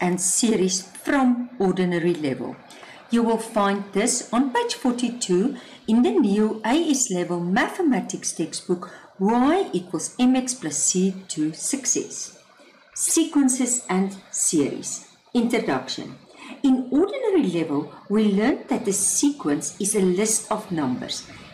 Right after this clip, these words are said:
Anytime you write numbers in a list format, you are creating a sequence.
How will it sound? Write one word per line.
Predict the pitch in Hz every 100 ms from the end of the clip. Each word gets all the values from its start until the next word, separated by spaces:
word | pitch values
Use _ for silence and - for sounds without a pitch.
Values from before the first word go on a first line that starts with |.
| -
Anytime | 214 269 - - 226 220 220 -
you | 202
write | 196 196 196
numbers | 170 170 185 196 202 -
in | 180
a | 175
list | 156 170 285 -
format, | - 208 165 156 175 - - - 202
you | 220
are | 190 185
creating | - 196 160 165 165 170 160 -
a | -
sequence. | - - - 123 - - -